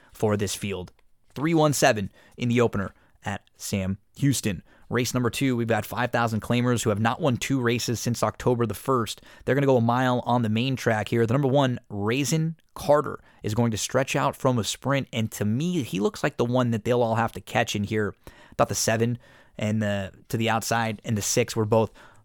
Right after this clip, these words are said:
obviously super logical horses. The, uh, the seven Run Tappy coming off that recent win, as is the six Promising Shoes was a winner first time in the Broberg barn. One seven six is how I stacked 'em. You wanna go a little deeper.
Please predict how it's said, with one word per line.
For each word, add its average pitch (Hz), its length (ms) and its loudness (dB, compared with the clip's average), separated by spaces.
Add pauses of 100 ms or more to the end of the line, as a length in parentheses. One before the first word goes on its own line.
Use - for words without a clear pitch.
(120)
obviously 120 420 -2
super 117 220 2
logical 110 400 2
horses. 107 460 0
The, 101 220 -2
uh, 98 60 -2
the 98 80 -4
seven 110 280 0
Run 107 240 2
Tappy 107 360 -4
coming 107 220 -2
off 104 140 -4
that 101 160 -4
recent 110 340 -4
win, 107 340 0
as 107 240 -4
is 107 180 -2
the 110 80 -8
six - 240 -4
Promising 104 540 -4
Shoes 113 460 -2
was 104 160 -2
a 104 60 0
winner 110 260 0
first 107 280 -4
time 110 280 -2 (300)
in 113 160 0
the 98 80 -2
Broberg 113 520 4
barn. 110 360 2 (280)
One 127 300 2
seven 113 340 0
six - 380 -2
is 107 80 -4
how 107 160 -2
I 101 60 -4
stacked 117 400 -2
'em. 120 160 2 (260)
You 127 80 0
wanna 123 140 2
go 120 120 6
a 113 40 6
little 113 200 0
deeper. 104 460 -2